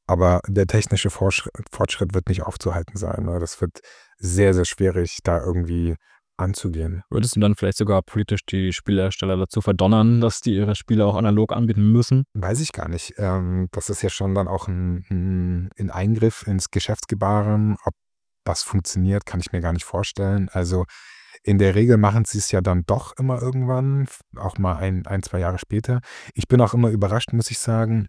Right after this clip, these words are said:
Speaker 1: was dann teilweise wirklich auch publiziert wird, ne? Weil ich kenn auch viele tolle Indie-Spiele, die nur digital erscheinen, die wirklich hervorragend sind und richtig viel Murks, der aber noch physisch erscheint, wo ich mich immer frag, "Okay, das hat jetzt wirklich,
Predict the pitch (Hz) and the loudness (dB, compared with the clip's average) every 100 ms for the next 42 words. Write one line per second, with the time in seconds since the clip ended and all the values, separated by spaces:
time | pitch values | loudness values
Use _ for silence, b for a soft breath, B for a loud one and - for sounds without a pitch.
0 | - 101 104 - 95 101 95 98 95 98 | -4 -2 -2 0 0 2 2 0 0 0
1 | 113 117 - 95 92 - - 104 95 - | 0 -2 -2 -4 -4 -6 -4 -2 -2 0
2 | 127 139 143 147 - 120 110 87 - 92 | 0 0 -2 -4 -2 0 0 -2 -2 -4
3 | - - 120 - - 101 107 120 - 113 | -4 -2 -2 -2 0 0 0 -2 -2 -4
4 | 107 95 92 123 135 95 - 87 87 - | -2 0 2 2 2 -2 -4 -6 -6 -6
5 | 90 87 113 - B B B 101 107 - | -4 -2 -4 -6 B B B -2 0 -2
6 | 92 - - 117 87 90 98 123 - B | -4 2 4 4 2 0 0 0 -2 B
7 | B B - 95 95 127 - 120 - 110 | B B 0 0 2 0 0 -6 -2 0
8 | 92 98 117 110 131 - - 76 92 90 | 4 6 6 4 0 -4 -4 -2 0 -2
9 | 85 - - 123 - 92 - 87 101 - | -4 -6 -6 -4 -2 -4 -4 -2 -2 -2
10 | 98 - 95 95 90 - 90 90 - b | -4 -2 -2 0 -2 -2 -4 -4 -10 b
11 | b b _ 87 - - 107 90 - _ | b b _ -12 -6 0 2 2 -2 _
12 | _ _ _ _ - 104 - 123 120 98 | _ _ _ _ -6 -4 -2 -2 -2 -4
13 | - 117 113 123 - | -2 -2 2 2 0